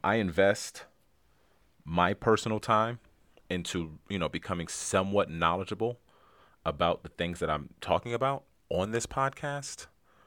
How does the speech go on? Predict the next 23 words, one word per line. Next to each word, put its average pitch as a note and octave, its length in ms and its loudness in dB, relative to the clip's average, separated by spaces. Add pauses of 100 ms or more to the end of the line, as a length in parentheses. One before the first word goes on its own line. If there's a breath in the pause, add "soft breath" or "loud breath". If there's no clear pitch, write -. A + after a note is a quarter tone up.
(560 soft breath)
Um, D#2 720 -2
I G2+ 120 4
invest F2+ 300 0
a E2 60 -6
lot E2+ 180 -4
of E2+ 60 -6
time E2 360 -4
just E2 200 -6
in D#2+ 80 -6
my D2 100 -6
personal A#2 500 0
life C#2 220 -10
to - 80 -10
become D2+ 300 -8
knowledgeable D2+ 640 -2
about D2+ 180 -4
the - 80 -8
things D#2 240 -8
that - 100 -12
I D2+ 60 -2
talk D2 260 -2
about D2 300 -4
anyway. A#2 460 -4